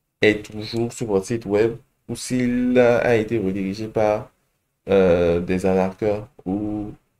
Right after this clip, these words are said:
autre chose. Donc, il peut avoir beaucoup de craintes, en fait, par rapport à ça. Et donc, l'idéal, en fait, serait que depuis ce site web-là, depuis le site web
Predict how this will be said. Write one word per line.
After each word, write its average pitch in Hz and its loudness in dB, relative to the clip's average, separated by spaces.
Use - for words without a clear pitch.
autre 104 -6
chose. 98 -4
Donc, 95 2
il 110 0
peut 139 4
avoir 120 6
beaucoup 95 0
de 92 -2
craintes, 98 -4
en 95 -2
fait, 95 -6
par 104 -2
rapport 92 -2
à 92 -2
ça. 95 -10
Et 101 0
donc, 120 6
l'idéal, 135 6
en 127 6
fait, 120 2
serait 117 2
que 123 0
depuis 143 -2
ce - 0
site 131 -2
web-là, 98 2
depuis 104 -2
le 120 4
site 117 -6
web 101 2